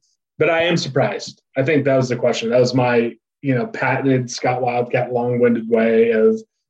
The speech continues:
coming to, yeah, I'm surprised that it did work out as well as it did.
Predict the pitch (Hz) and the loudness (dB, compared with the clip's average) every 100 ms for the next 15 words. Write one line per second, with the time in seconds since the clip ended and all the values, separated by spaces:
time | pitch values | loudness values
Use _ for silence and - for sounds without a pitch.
0 | - 139 131 113 123 135 117 117 110 117 | -4 2 2 2 2 2 2 0 -2 -4
1 | 110 117 117 110 113 110 - 120 113 110 | -2 0 0 0 2 2 2 0 0 2
2 | 113 110 117 110 107 110 117 113 117 - | 4 2 0 -2 -2 -4 -8 -8 -10 -16
3 | - 127 110 - 123 | -12 -10 -8 -12 -20